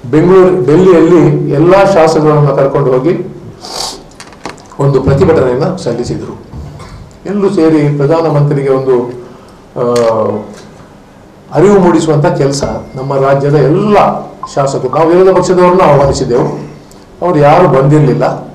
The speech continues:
ಕಾಂಗ್ರೆಸ್ ಪಕ್ಷದ ಎಲ್ಲ ಶಾಸಕರು ಅಲ್ಲಿ ದೆಹಲಿಯಲ್ಲಿ ಸೇರಿ ಪ್ರತಿಭಟನೆಯನ್ನ ನಾವು ಮಾಡಿದ್ದು. ಅದಕ್ಕೂ ಸ್ಪಂದನೆಯನ್ನ ಕೇಂದ್ರ ಸರ್ಕಾರ ಕೊಡ್ಲಿಲ್ಲ. ಪ್ರಧಾನಮಂತ್ರಿ ಆಗ್ಲಿ, finance minister ಆಗ್ಲಿ ಏನೂ ಮಾತನಾಡಲಿಲ್ಲ.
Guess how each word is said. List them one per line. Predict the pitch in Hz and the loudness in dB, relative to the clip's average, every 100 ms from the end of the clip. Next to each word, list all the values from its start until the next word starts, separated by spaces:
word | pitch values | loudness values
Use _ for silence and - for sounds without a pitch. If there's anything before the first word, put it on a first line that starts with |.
| - - - - | -20 -20 -20 -10
ಕಾಂಗ್ರೆಸ್ | 180 208 185 185 | -6 -2 -2 -2
ಪಕ್ಷದ | 156 151 139 | -4 -2 -2
ಎಲ್ಲ | 160 196 180 151 - - | 0 2 2 0 -4 -12
ಶಾಸಕರು | - 139 143 147 170 208 - - - - - - | -4 -2 -2 -2 -4 -4 -12 -18 -20 -20 -20 -12
ಅಲ್ಲಿ | 143 131 131 123 123 - - | -8 0 2 2 -2 -10 -4
ದೆಹಲಿಯಲ್ಲಿ | 131 151 147 139 139 127 | 0 0 2 0 0 -2
ಸೇರಿ | - 139 156 139 147 - - | -2 0 2 0 -2 -6 -8
ಪ್ರತಿಭಟನೆಯನ್ನ | 131 123 147 151 143 127 131 | -6 -4 0 0 0 -2 -2
ನಾವು | 123 123 123 120 | -4 -4 -4 -2
ಮಾಡಿದ್ದು. | 120 123 123 165 - - - - - - - - | -2 -4 -2 -4 -6 -12 -18 -20 -20 -20 -20 -4
ಅದಕ್ಕೂ | 135 180 185 233 233 | -2 0 2 2 2
ಸ್ಪಂದನೆಯನ್ನ | - 175 170 160 160 160 190 | 2 0 2 2 2 0 0
ಕೇಂದ್ರ | 151 143 139 | 0 0 0
ಸರ್ಕಾರ | 131 117 - - | -2 -2 -2 -2
ಕೊಡ್ಲಿಲ್ಲ. | - - - - - - - - - - - - - - | -2 -4 -6 -12 -14 -20 -20 -20 -20 -20 -20 -20 -20 -2
ಪ್ರಧಾನಮಂತ್ರಿ | 160 190 196 180 180 170 | 2 4 4 2 0 2
ಆಗ್ಲಿ, | 165 160 160 | 2 4 2
finance | 147 147 165 170 170 | 2 0 0 -2 -4
minister | 151 147 147 | -6 -2 0
ಆಗ್ಲಿ | 143 143 | 2 0
ಏನೂ | 143 147 | 0 0
ಮಾತನಾಡಲಿಲ್ಲ. | 127 120 123 113 110 | -2 -4 -6 -8 -8